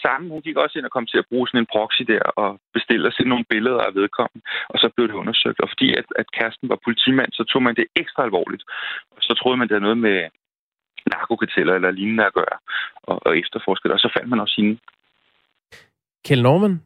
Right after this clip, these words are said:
Speaker 2: øh, tak for et indblik i noget, man, øh, ikke lige ser til daglig. Og vi, vi skal selvfølgelig opfordre til, at man ikke gør det her derhjemme.
Speaker 1: Ja, øh, medmindre man har svigermor, man ikke bryder sig om, ikke? Øh,
Speaker 2: <laughs>
Speaker 1: priserne på det her, de ligger jo, hun har fået det billigt, kan jeg sige,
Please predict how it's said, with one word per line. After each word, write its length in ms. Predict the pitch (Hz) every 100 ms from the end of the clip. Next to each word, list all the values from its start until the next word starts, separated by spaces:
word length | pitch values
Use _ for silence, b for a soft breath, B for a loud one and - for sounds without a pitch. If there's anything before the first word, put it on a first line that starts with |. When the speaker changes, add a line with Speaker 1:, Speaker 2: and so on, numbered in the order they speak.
| _ -
Speaker 2:
øh, 420 | 131 120 117 117 -
tak 220 | 160 185
for 100 | 190
et 60 | 151
indblik 300 | 180 175 156
i 20 |
noget, 220 | 139 160
man, 240 | 170 131 120
øh, 260 | 113 110 117
ikke 200 | 170 196
lige 460 | 170 160 160 139 123
ser 220 | - 160
til 140 | 131 120
daglig. 380 | 113 135 139
Og 140 | 104 117
vi, 60 | - 127
vi 60 |
skal 180 | 131 139
selvfølgelig 440 | 127 165 175 151 123 _
opfordre 340 | 147 156 131 127
til, 120 | 139
at 60 |
man 140 | 131 120
ikke 300 | 143 147 110
gør 200 | 104 113
det 100 | 110
her 140 | 104
derhjemme. 300 | 92 85 80 - _ _ _ _ _ _ _ _ _ _ _ -
Speaker 1:
Ja, 140 | - 120 - 107
øh, 260 | 110 107 104 -
medmindre 320 | 113 113 135
man 100 | 127
har 140 | 120 90
svigermor, 360 | - 123 110 120
man 120 | 110
ikke 140 | 113
bryder 160 | 120 113
sig 140 | 98
om, 120 | 95 123 151
ikke? 120 | - B B B -
Øh, 100 | 117 110
Speaker 2:
<laughs> 60 | -
Speaker 1:
priserne 360 | 180 175 190
på 100 | 160
det 120 | 156 151
her, 120 | 147
de 120 | 151
ligger 220 | 143 160
jo, 140 | 156 131
hun 80 | 147
har 80 | 147
fået 140 | 170
det 80 | 180
billigt, 280 | 156 143 -
kan 80 | 143
jeg 80 | -
sige, 220 | 139 139